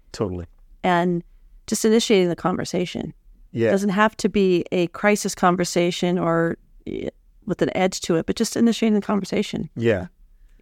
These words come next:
Speaker 2: Yeah.
Speaker 1: Yeah, I mean, I don't think anybody would say, "Man, I enjoy conflict. I
Speaker 2: Oh.
Speaker 1: look for it around every corner.
Speaker 2: I don't wanna be around them.
Speaker 1: I
Speaker 2: <laughs>
Speaker 1: can't wait to be on the giving or the receiving end of conf-
Speaker 2: Right.
Speaker 1: confrontation." Um,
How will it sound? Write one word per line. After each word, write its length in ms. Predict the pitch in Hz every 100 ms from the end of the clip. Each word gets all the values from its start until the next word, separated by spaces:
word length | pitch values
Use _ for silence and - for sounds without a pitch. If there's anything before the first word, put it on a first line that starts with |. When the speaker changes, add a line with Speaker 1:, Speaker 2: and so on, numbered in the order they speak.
| _
Speaker 2:
Yeah. 80 | 139
Speaker 1:
Yeah, 120 | 139
I 40 | 147
mean, 120 | 165
I 100 | 202
don't 100 | 247
think 140 | 139
anybody 340 | 127 120 113 107
would 140 | 107
say, 380 | - 104 95 95 _ _ _ _ _ _ -
"Man, 220 | 143 127
I 100 | 135
enjoy 440 | 113 98 123 113 110
conflict. 500 | 120 101 - 92 113
I 60 |
Speaker 2:
Oh. 120 | 113
Speaker 1:
look 100 | 123
for 220 | - 123 110
it 20 |
around 240 | 107 107
every 180 | 107 101
corner. 480 | - 127 113 104 98
Speaker 2:
I 100 | -
don't 100 | 247
wanna 140 | 226 214
be 160 | 196
around 320 | 180 190 208 240
them. 180 | 269
Speaker 1:
I 60 | 143
Speaker 2:
<laughs> 0 |
Speaker 1:
can't 400 | - 156 143 285
wait 400 | 135 139 120 - -
to 120 | 123
be 360 | 131 123 123 -
on 240 | 131 123 120
the 240 | 113 104 _ _ 117
giving 380 | 104 139 147 143
or 240 | 135 131
the 80 | 131
receiving 540 | 120 - 135 127 120
end 160 | 113 110
of 140 | 120
conf- 360 | - - 156 -
Speaker 2:
Right. 320 | 170 214 214
Speaker 1:
confrontation." 880 | 143 117 110 110 123 113 - 110 104 - _ _ _ _
Um, 440 | - 131 127 123